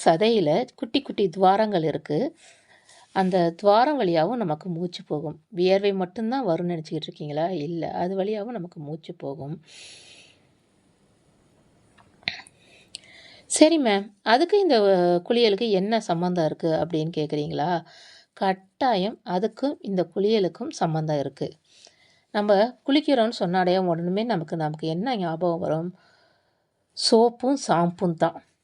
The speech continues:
வெளியூருக்கு சுற்றுலா போகிறோம் அப்படின்னு நினைச்சா கூட நமக்கு கட்டாயம் ஒரு மினி சோப்பு, ஷாம்பு பாக்கெட்டு எடுத்து வச்சிருவோம். இந்த சோப்பு, ஷாம்பு இல்லாம புத்துணர்வா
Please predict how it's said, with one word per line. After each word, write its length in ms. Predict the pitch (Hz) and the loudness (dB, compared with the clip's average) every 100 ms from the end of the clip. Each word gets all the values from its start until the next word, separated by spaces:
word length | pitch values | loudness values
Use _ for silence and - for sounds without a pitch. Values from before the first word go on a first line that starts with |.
| _ _ _ | _ _ _
வெளியூருக்கு 680 | 196 208 254 285 269 - 208 | 2 4 6 6 4 4 2
சுற்றுலா 420 | - 208 240 233 | 2 -4 2 2
போகிறோம் 480 | 226 165 165 175 160 180 | 4 0 2 0 0 -4
அப்படின்னு 360 | 170 180 180 | -2 -2 0
நினைச்சா 320 | 160 175 208 170 | 0 0 -2 -2
கூட 380 | 143 160 247 _ - - - - | -2 -2 -4 _ -20 -20 -14 -6
நமக்கு 580 | 180 170 160 208 277 _ | -2 -2 0 -2 -2 _
கட்டாயம் 720 | - 170 165 - 202 220 320 | -4 -4 -4 -2 -2 -2 -4
ஒரு 180 | 285 180 | -2 0
மினி 300 | 175 180 226 | 0 0 -2
சோப்பு, 600 | 226 170 160 160 226 440 _ _ _ _ - | 0 0 0 0 -2 -2 _ _ _ _ -2
ஷாம்பு 260 | 262 269 254 156 | 0 0 0 -2
பாக்கெட்டு 300 | 151 156 277 | 0 -2 0
எடுத்து 360 | 226 175 180 | 0 0 -6
வச்சிருவோம். 420 | 143 - 165 185 - _ _ _ _ _ _ _ _ _ _ - | -8 -8 -10 -12 -18 _ _ _ _ _ _ _ _ _ _ 2
இந்த 320 | 240 214 196 | 6 6 6
சோப்பு, 560 | - 262 294 285 302 302 220 | 4 4 4 2 -2 0 2
ஷாம்பு 360 | 185 208 - | 2 0 0
இல்லாம 720 | 180 156 175 185 143 147 196 - _ _ | 0 2 2 2 0 -2 -4 -6 _ _
புத்துணர்வா 840 | 240 233 - 269 233 170 160 175 | -8 -6 -4 0 0 0 0 0